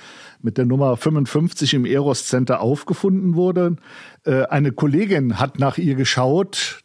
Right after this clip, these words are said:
die in einem Nachbarzimmer gearbeitet hat und, äh, die lange Zeit zuvor von Maria nichts gehört hatte, ist sie mal schauen gegangen, ob alles in Ordnung ist. Und dann hat sie Gida, so wurde, äh, Maria Gonçalves von ihren Freundinnen gerufen,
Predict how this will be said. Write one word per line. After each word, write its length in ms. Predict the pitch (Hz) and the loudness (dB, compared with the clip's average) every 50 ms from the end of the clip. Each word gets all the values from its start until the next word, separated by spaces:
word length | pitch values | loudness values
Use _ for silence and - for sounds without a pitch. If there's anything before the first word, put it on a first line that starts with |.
| - | -2
die 160 | 135 135 139 | 0 0 0
in 160 | 120 139 131 135 | 0 0 -2 0
einem 260 | 127 135 131 131 127 | 0 0 0 2 2
Nachbarzimmer 1300 | 131 139 147 - - - 190 165 165 165 160 147 127 _ _ _ _ - - - 160 165 151 156 147 | 2 0 -2 -2 -4 -2 0 0 2 0 0 -2 -6 _ _ _ _ -10 -4 -2 0 0 0 0 0
gearbeitet 640 | 123 135 120 135 147 156 165 160 - - 147 127 - | 0 0 0 0 0 0 0 -2 -2 -2 -4 -2 -2
hat 180 | 147 147 - | -2 -2 0
und, 320 | 147 131 127 127 123 - - | -2 0 0 -2 -4 -4 -6
äh, 380 | 143 - 135 131 127 123 123 117 - - 135 | -4 -2 0 0 2 0 0 -2 -4 -4 -2
die 240 | 127 123 127 135 135 170 190 147 | 0 0 0 0 -2 -6 -8 -6
lange 320 | 143 151 151 143 143 151 143 | -2 0 0 2 0 0 -2
Zeit 240 | - - 135 135 127 | 0 0 -2 -2 -2
zuvor 340 | - 156 127 - 143 156 156 | -2 -4 -2 0 0 0 0
von 180 | - - 139 | 0 0 0
Maria 300 | 139 135 123 131 147 143 | 2 2 2 2 0 2
nichts 260 | 135 139 131 - - - | 0 0 -2 -2 -2 -2
gehört 300 | 143 127 131 160 - - | 0 0 0 0 0 -2
hatte, 200 | 175 170 - 156 | -2 0 0 0
ist 120 | 147 - | 0 0
sie 80 | - 147 | 0 0
mal 160 | 131 127 117 | 2 2 2
schauen 320 | - 139 135 143 170 180 | 2 0 0 2 0 0
gegangen, 240 | 160 160 151 156 151 | 0 0 0 0 0
ob 80 | 135 139 | 2 2
alles 240 | 139 143 147 127 | 2 2 2 0
in 80 | 131 135 | 0 0
Ordnung 340 | 131 135 127 - 180 175 170 | -2 -2 -2 0 0 0 2
ist. 260 | 170 175 160 - - - - - - - - - - - | 0 0 -2 -4 -12 -18 -20 -20 -20 -20 -20 -20 -20 -8
Und 180 | - - 127 113 | -4 -2 0 2
dann 160 | 139 135 123 | 2 2 2
hat 160 | 120 151 151 | 2 0 0
sie 240 | - - 165 156 123 | 0 0 0 0 0
Gida, 600 | 110 117 147 208 208 151 135 117 120 139 180 180 - - - - - - - _ | 2 2 2 2 2 2 2 2 2 0 0 -2 -4 -12 -20 -20 -20 -20 -20 _
so 400 | - - 117 127 127 123 120 113 | -8 -2 0 2 2 2 0 0
wurde, 580 | 123 135 139 139 147 131 127 123 123 120 123 127 | 0 0 2 2 2 2 2 2 0 0 -2 -4
äh, 140 | 143 127 120 | -2 -2 0
Maria 320 | 117 120 117 127 139 139 127 | 0 2 2 2 0 0 0
Gonçalves 600 | 120 131 123 110 - 123 123 135 139 143 135 - | 0 0 0 0 0 0 0 2 2 0 -2 -2
von 140 | - 127 | -2 -2
ihren 260 | 127 135 135 131 135 120 | 0 0 0 0 0 0
Freundinnen 840 | - 131 123 139 156 147 139 135 143 131 131 131 131 120 107 110 - _ | 0 0 0 2 2 2 2 0 0 0 0 0 0 0 -2 -4 -8 _
gerufen, 720 | - 127 117 110 127 151 180 185 - 202 185 180 180 165 | -2 -2 0 2 2 0 0 0 0 0 2 2 2 0